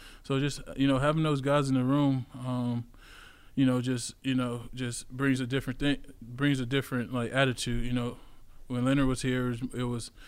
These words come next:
it was the same thing, but then now you got more vets in the room. You know, more, more leaders. You know, so it's all,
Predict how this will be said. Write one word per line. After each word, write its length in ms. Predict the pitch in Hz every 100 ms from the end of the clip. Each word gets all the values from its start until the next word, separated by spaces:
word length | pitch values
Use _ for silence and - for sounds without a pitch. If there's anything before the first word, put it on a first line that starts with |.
| -
it 60 | -
was 80 | 156
the 100 | 151
same 360 | 143 180 180 156
thing, 300 | 170 175 151
but 140 | 135
then 260 | 135 135 127
now 120 | 127 135
you 160 | 143
got 280 | 131 127 -
more 320 | 120 139 151
vets 320 | 139 131 127
in 100 | 135
the 60 | 120
room. 260 | 113 110 117
You 100 | 123
know, 280 | 117 113 113 -
more, 380 | 120 135 139 123 117 - - -
more 240 | 135 143
leaders. 420 | 135 127 120 113
You 100 | 123
know, 180 | 123 123
so 360 | - 127 120 117 - - -
it's 100 | 147
all, 380 | 160 156 151